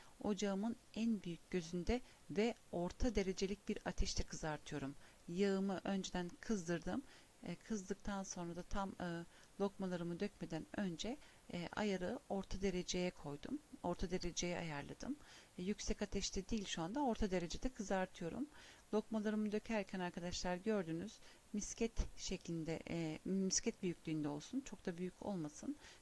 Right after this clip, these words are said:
Kaşığımızı ara ara yağa batırarak, e, sol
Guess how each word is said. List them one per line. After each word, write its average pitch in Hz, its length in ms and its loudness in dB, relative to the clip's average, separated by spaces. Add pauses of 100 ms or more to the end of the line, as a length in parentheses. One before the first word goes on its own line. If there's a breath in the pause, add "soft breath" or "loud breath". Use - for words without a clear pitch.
Kaşığımızı 208 640 2
ara 202 180 4
ara 190 180 6
yağa 190 340 4
batırarak, 196 500 0 (420 loud breath)
e, 170 220 -2 (300)
sol - 420 -2